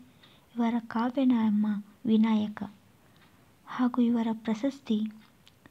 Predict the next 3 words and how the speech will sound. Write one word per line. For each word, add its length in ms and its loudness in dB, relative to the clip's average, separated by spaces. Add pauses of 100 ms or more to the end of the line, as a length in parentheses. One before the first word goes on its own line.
(880)
ಪುರಸ್ಕಾರ 560 -2 (540)
ದ್ಯಾವ 400 2 (720)
ಪೃಥ್ವಿ 580 0